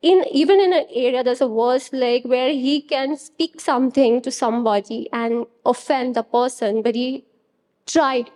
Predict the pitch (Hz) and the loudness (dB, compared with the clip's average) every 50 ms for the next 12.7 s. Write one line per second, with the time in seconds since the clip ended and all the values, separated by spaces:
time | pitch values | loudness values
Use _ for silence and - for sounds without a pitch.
0 | _ - 269 285 294 - - - - 262 240 240 247 240 233 233 233 - - - | _ 2 2 2 2 0 -4 -6 -4 -2 0 2 2 2 2 2 0 -4 -6 -6
1 | 240 214 185 226 214 220 220 214 - - 220 226 220 233 233 226 214 233 226 226 | -6 -4 -4 -4 -2 -2 -4 -6 -6 -6 -4 -4 -4 -4 -6 -6 -4 -4 -6 -6
2 | 226 - - - - - _ _ _ _ _ _ _ _ _ _ _ _ - 285 | -6 -10 -16 -20 -20 -20 _ _ _ _ _ _ _ _ _ _ _ _ 2 2
3 | 339 277 339 330 330 - 320 302 294 262 269 208 214 202 226 254 - - - - | 2 4 2 0 0 -2 -2 -4 -2 -4 -4 -4 -2 -2 -4 -4 -6 -6 -4 -2
4 | 254 214 208 226 262 294 285 - 285 247 233 226 233 240 - - 233 240 220 220 | 0 0 2 0 0 -2 0 -2 0 2 2 2 2 0 -2 -4 -2 -2 -2 -4
5 | 220 - 214 202 202 - - - 233 202 220 220 220 220 202 208 - _ - 220 | -6 -8 -10 -10 -10 -8 -4 -2 0 0 0 0 -2 -4 -6 -8 -8 _ -8 -6
6 | 202 196 196 202 214 202 _ _ _ _ _ _ _ _ _ _ _ _ _ - | -4 -4 -4 -6 -6 -8 _ _ _ _ _ _ _ _ _ _ _ _ _ -8
7 | 233 214 202 214 220 226 214 - _ _ _ _ _ - - 220 220 - 240 240 | -6 -6 -6 -6 -8 -10 -12 -18 _ _ _ _ _ -4 -4 -4 -2 -4 -6 -6
8 | - - 240 240 214 214 233 269 - - - - - _ _ _ _ - - - | -6 -2 0 2 2 4 2 2 0 -4 -10 -20 -20 _ _ _ _ -18 -2 2
9 | 302 311 330 359 415 392 - - - - - - - - - 302 226 233 269 285 | 2 4 4 2 2 0 -4 -10 -20 -20 -20 -20 -8 -4 -2 -2 2 4 6 6
10 | 294 370 381 285 - - 233 214 202 220 254 226 247 262 262 240 - - - - | 6 6 4 2 0 -2 -2 -2 -2 -4 -4 -2 0 0 0 0 -4 -6 -4 -2
11 | 233 214 233 226 240 - - _ _ _ _ _ _ _ _ - 262 269 269 269 | 0 0 0 0 -2 -6 -12 _ _ _ _ _ _ _ _ -8 -4 -2 2 4
12 | 285 285 247 214 277 302 311 320 285 233 247 254 240 | 4 4 4 2 0 0 2 2 0 0 -2 -4 -8